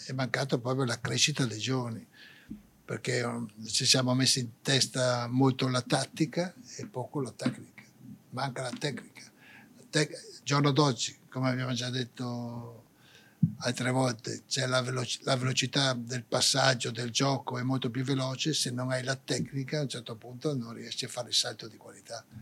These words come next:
E la tecnica la, la, la impari tutti i giorni, migliori tutti i giorni, e lo,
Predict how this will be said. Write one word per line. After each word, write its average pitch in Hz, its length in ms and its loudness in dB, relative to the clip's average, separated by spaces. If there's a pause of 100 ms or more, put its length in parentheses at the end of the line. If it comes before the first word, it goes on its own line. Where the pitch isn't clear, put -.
(360)
E 123 100 -2
la 117 100 -6
tecnica 135 600 -4
la, 123 160 -10 (200)
la, 113 180 -8 (520)
la 127 100 0
impari 127 760 2
tutti 131 280 -2
i 139 60 4
giorni, 135 380 4
migliori 127 460 2
tutti 127 280 -6
i 131 40 0
giorni, 131 520 2 (640)
e - 100 -6
lo, 117 260 -4